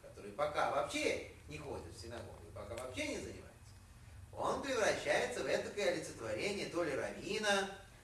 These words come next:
то ли пророка, то ли Господа Бога. Поэтому вы все должны понимать,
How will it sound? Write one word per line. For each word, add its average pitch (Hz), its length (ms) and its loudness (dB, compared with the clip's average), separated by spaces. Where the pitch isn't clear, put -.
то 135 120 4
ли 208 140 8
пророка, 170 840 8
то 233 120 2
ли - 120 4
Господа 220 500 4
Бога. - 480 8
Поэтому 208 520 0
вы 226 160 6
все 254 200 4
должны 262 360 10
понимать, 208 680 4